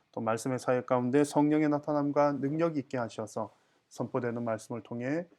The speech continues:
구원과 치유와 회복의 역사가 있게 하옵소서. 코로나 일구가 속히 종식되게 하시고 예배와 일상의 회복을 허락해 주옵소서.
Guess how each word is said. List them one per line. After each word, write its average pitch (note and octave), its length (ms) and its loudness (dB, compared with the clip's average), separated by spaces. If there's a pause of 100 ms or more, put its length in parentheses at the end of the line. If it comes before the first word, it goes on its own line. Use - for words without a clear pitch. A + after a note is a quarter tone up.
(180)
구원과 A2 580 0
치유와 C#3 580 4 (600)
회복의 E3 360 2
역사가 B2+ 640 2 (140)
있게 C#3 540 0 (100)
하옵소서. A#2 720 -2 (380)
코로나 C3+ 340 4
일구가 B2+ 320 0
속히 D#3+ 400 2
종식되게 C3 640 -2
하시고 A2 500 -6 (1400)
예배와 A#2+ 440 -2
일상의 C#3 800 0 (180)
회복을 C#3 380 -2
허락해 C#3 520 -4
주옵소서. A#2 800 -8